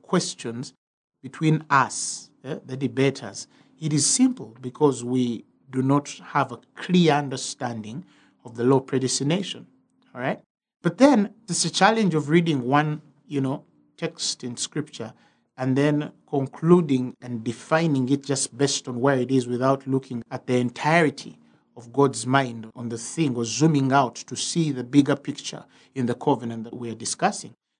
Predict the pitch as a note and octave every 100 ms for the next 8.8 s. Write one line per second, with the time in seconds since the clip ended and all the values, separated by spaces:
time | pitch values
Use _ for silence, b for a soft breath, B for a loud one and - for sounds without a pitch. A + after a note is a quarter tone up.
0 | - E3+ E3 E3 D3 C3 C3 F3 D#3 -
1 | D3+ A#2+ - - B2 D#3 D#3 - D#3 B2
2 | - A#2 b b - D3+ - C#3 E3 C3+
3 | C3 A#2+ - - C#3 A#2 - b b -
4 | C#3 C3+ G3 - E3 B2 C#3 D#3+ C3 B2+
5 | - G#3 G3 - A2+ A2+ - b b B2
6 | B2 - E3+ E3 D3 A#2 C3+ C3+ C#3 C#3
7 | A#2 A2+ - - C#3+ A2 G2+ G#2+ _ _
8 | - A#3 G#3 E3 D3+ F#3 F3+ -